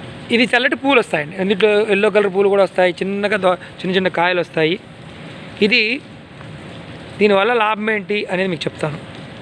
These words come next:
ఇది ఏంటంటే, మామూలు చంద్రగ్రహణం రోజున కరెక్ట్గా గ్రహణం పడుతుందన్న టైంలో ఈ మూలిక యొక్క, ఈ చెట్టు కనిపిస్తుంది కదండి మనకు, చూడడానికి ఇది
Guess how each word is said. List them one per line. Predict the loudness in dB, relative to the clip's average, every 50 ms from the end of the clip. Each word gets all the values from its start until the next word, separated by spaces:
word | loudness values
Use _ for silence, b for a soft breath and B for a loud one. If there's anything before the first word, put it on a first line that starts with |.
| -16 -16 -16 -16 -16 -16 -16 -16 -14 -14 -14 -14 B B B B B B B B B B -2 0 2
ఇది | 4 4
ఏంటంటే, | 4 2 2 0 0 0
మామూలు | 0 2 2 4 4 2 2
చంద్రగ్రహణం | 2 0 0 0 0 0 0 0 0 0 0 0
రోజున | 0 -2 -2 -4 -8 -10 -12 -18 -20 -20 -18 -18 -18 -18 -16 -16 -16 -16 -16 -16 -16 -16 -16 -16 -16 -16 -16 -16 -16 -16 -16 -16 -16 -16 -16 -16 -16 -16 -16 -16 -16 -14 -6 -2 -2
కరెక్ట్గా | -2 0 0 -2 -2 0 2
గ్రహణం | 2 2 2 2 2 0
పడుతుందన్న | 2 2 0 0 0 -4 -4 0 0
టైంలో | 2 2 2 2 2 0 0 -2 -2 -2 -4 -16 -20 -20 -20 -20 -20 -20 -20 -18 -18 -18 -18 -16 -16 -16 -16 -16 -16 -14 -4 2
ఈ | 6 8 8 8 8 8 6 4 0 -2 4
మూలిక | 6 6 8 6 6 4 4
యొక్క, | 2 2 2 0 -2 -2 -2 -2 -10 -20 -20 -20 -20 -14 -8 -8
ఈ | -2 2 2
చెట్టు | 2 2 2
కనిపిస్తుంది | 2 2 2 2 2 2 2
కదండి | 4 4 4 2 2
మనకు, | 0 0 -2 0 0
చూడడానికి | 0 2 2 2 2 4 4
ఇది | 4 4 2 0